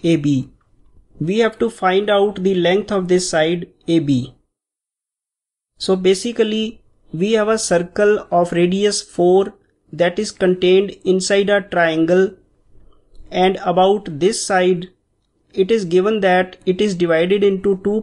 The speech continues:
parts by the point D. One part is eight, the other part is six centimeter. And we have to find out this side A B of this triangle. Now let us see what is available to us.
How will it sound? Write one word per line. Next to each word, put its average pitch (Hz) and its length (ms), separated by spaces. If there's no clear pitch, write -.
parts 180 420
by 170 220
the 180 160
point 170 500
D. 180 360
One 175 360
part 185 340
is 190 300
eight, 180 340
the 180 300
other 185 300
part 170 340
is 175 280
six - 380
centimeter. 156 640
And 180 280
we 220 140
have 226 180
to 233 80
find 196 380
out 180 380
this 190 340
side 185 440
A 175 140
B 214 380
of 165 360
this 185 160
triangle. 139 640
Now 180 180
let 196 260
us 233 160
see 214 200
what 185 240
is 214 220
available 190 560
to 190 160
us. 185 400